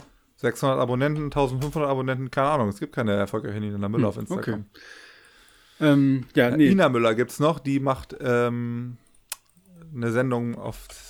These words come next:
Speaker 1: äh, auf, auf, äh, N D R. Ina Müller ist, äh,
Speaker 2: Ja, das,
Speaker 1: so
Speaker 2: die
Speaker 1: eine Hamburger
Speaker 2: ist, ja,
Speaker 1: Dame.
Speaker 2: die ist gut.
Speaker 1: Ja. So, naja, auf jeden Fall, ähm, haben, hat dann,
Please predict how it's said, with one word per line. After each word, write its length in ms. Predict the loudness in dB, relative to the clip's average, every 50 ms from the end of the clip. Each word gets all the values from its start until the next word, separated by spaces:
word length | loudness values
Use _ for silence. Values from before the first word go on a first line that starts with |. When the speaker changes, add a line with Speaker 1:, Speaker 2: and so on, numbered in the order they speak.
| -20 -16 -10 -6
Speaker 1:
äh, 240 | -2 -2 0 0
auf, 260 | 0 -2 -6 -8 -8 -10
auf, 240 | -10 -10 -10 -10
äh, 160 | -8 -6 -4 -4
N 120 | -4 -4 -4
D 80 | -2
R. 320 | 0 0 0 0 -2 -8 _ _
Ina 180 | -4 -2 -2 0
Müller 300 | 0 0 0 0 0 0
ist, 260 | -4 -6 -10 -12 -8
äh, 320 | -6 -6 -4 -6 -6 -8 -10 -14 _ _ _ _ _ _ _ _ _ _ _ _ _ _ -4
Speaker 2:
Ja, 100 | -2 2
das, 300 | 4 4 4 2 0 -6
Speaker 1:
so 180 | -10 -6 -2 0
Speaker 2:
die 60 | 2
Speaker 1:
eine 100 | 2 2 2
Hamburger 300 | 2 2 2 4 4 4
Speaker 2:
ist, 40 | 4
ja, 100 | 4 4
Speaker 1:
Dame. 220 | 4 2 0 0 -2
Speaker 2:
die 60 | -2
ist 180 | -4 -6 -8
gut. 240 | -8 -8 -8 -8 -8 _ _ _ _ _ _ _ _ _ _ _ _
Speaker 1:
Ja. 220 | -10 -10 -10 -12 _ _ _ _ _ _ -20 -20 -20 -20 -12
So, 220 | _ 2 2 2 4
naja, 320 | 2 2 2 2 0 0
auf 160 | -2 0 0
jeden 140 | 2 0 0
Fall, 320 | 0 2 2 2 2 0 0
ähm, 400 | 2 2 2 2 2 -2 -4 -6 -10 -16 -20 -20 _ _ _ -14 -14 _ _ _ -4
haben, 240 | -2 -2 -2 -2 -6 -10
hat 500 | -10 -10 -10 -10 -12 -14 -14 -14 -14 -6 -4
dann, 520 | -2 -2 0 -2 -2 -2 -4 -6 -6 -10